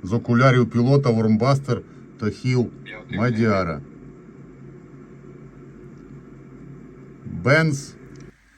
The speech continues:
А це зовнішнє фільмування Вйо очима команди ангелів птахів Мадяра. І ось заходить наше жало. Падабум!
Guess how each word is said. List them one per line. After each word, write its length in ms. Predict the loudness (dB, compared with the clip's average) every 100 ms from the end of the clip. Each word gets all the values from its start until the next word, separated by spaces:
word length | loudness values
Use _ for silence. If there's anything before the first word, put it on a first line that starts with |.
| -14
А 40 | -8
це 200 | -2 0
зовнішнє 680 | 4 4 4 4 2 -2
фільмування 680 | -2 0 0 2 2 2 2
Вйо 400 | 2 2 2 2 -4 -14 -8
очима 380 | -6 -2 0
команди 540 | 0 0 0 0 0 0
ангелів 560 | 2 2 2 2 0 -2
птахів 340 | -6 -4 -2
Мадяра. 540 | -2 -2 -4 -6 -8 -14 _ _ _ -12
І 80 | -6
ось 380 | -2 -2 -2 -12 _ _
заходить 800 | -10 -6 -6 -2 0 0 -2 -6 -18 _ _ -12
наше 600 | -4 0 0 -2 -4 -6 -8 _
жало. 640 | -16 -6 0 0 0 -2 -10 -16 _ _ _ _ _ _
Падабум! 1700 | 2 4 6 6 4 2 0 2 2 2 2 0 -2 -6 -8 -12